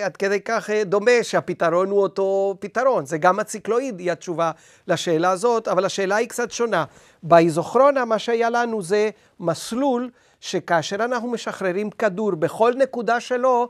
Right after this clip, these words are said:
זמן ההגעה עד ל-, עד לנקודה התחתונה ביותר הוא אותו זמן. וכאן אנחנו אומרים דבר כזה, נתון, אה,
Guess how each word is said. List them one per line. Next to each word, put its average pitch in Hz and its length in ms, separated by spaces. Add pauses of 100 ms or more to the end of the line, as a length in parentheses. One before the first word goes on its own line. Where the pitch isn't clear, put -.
(360)
זמן 180 460
ההגעה 220 760
עד 180 200
ל-, 170 240
עד 156 180
לנקודה 156 640
התחתונה 226 480
ביותר 196 440 (280)
הוא 196 180
אותו 185 280
זמן. 131 320 (460)
וכאן 202 280
אנחנו 262 340
אומרים 247 280
דבר 226 240
כזה, 170 360 (2000)
נתון, 277 640 (800)
אה, 175 300